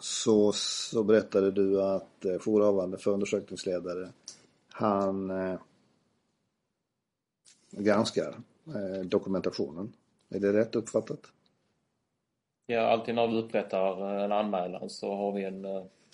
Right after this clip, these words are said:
Speaker 2: J P som granskar. Och, eh, de ska titta igenom det vi har skrivit och upprättat i form av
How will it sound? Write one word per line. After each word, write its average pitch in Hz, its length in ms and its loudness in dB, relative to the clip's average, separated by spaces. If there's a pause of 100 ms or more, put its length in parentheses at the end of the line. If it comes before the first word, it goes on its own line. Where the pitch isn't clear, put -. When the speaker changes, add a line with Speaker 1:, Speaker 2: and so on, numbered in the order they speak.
(540)
Speaker 2:
J 107 340 -6
P 110 160 -4
som 104 180 -6
granskar. 104 400 0 (1120)
Och, - 360 -4
eh, 101 320 2
de 101 120 0
ska 101 180 -6
titta 101 260 -4
igenom 92 500 2 (840)
det 117 220 4
vi 117 140 6
har 113 360 4
skrivit 113 680 -2
och - 320 -4
upprättat 113 680 -2
i 110 40 -6
form 101 300 -4
av 98 220 -2